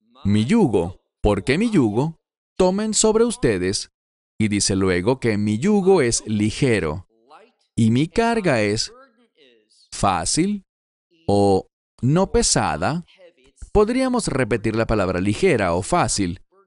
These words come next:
o que no es gravosa, "porque mi carga no es pesada", y nos está diciendo que cuando nos sometemos a Él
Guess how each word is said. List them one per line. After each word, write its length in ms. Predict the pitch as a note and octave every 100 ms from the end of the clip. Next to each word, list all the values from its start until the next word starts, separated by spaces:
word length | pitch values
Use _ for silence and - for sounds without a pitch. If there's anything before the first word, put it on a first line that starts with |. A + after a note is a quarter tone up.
| _ _ _
o 100 | A2+
que 160 | - A#2+
no 180 | G2
es 140 | D#2+ -
gravosa, 720 | G#2 G#2 G#2 D3 - D#2 F#2+ - - _ _
"porque 240 | - G2+ C#3
mi 140 | E3
carga 380 | A3+ B3 E3+ B2+
no 240 | A#2 A2
es 140 | G#2 -
pesada", 720 | C#3 C3+ C3 F#2+ F#2 F#2+ - _ _ _ _
y 80 | C3+
nos 180 | F3+ G3
está 200 | G#3 A#3
diciendo 460 | B3 - C3 A2+
que 120 | A2+ A#2
cuando 320 | B2 A#2 A2+
nos 140 | G2+
sometemos 680 | - G2+ F#2 - B2+ G#3+ -
a 180 | B3 D#3
Él 420 | F#2+ G2 G2 -